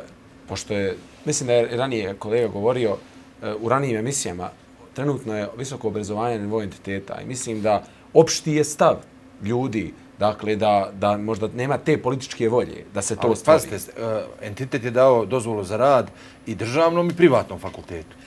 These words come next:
Speaker 1: A
Speaker 2: Zašto
Speaker 1: mislim
Speaker 2: onda podijeli studente?
Speaker 1: E,
Speaker 2: Ako je
Speaker 1: e,
Speaker 2: dao dozvolu.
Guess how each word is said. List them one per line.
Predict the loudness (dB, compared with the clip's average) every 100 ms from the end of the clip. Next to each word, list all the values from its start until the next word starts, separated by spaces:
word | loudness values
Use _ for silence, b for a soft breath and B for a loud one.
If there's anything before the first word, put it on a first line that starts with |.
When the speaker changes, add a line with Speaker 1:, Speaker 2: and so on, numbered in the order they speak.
| B
Speaker 1:
A | 0
Speaker 2:
Zašto | 2
Speaker 1:
mislim | 4
Speaker 2:
onda | 4 4
podijeli | 4 4 4
studente? | 4 -2 -4 -8 -16 -20 -20 -12
Speaker 1:
E, | -2
Speaker 2:
Ako | 0 0 2
je | 10
Speaker 1:
e, |
Speaker 2:
dao | 10 10
dozvolu. | 4 -6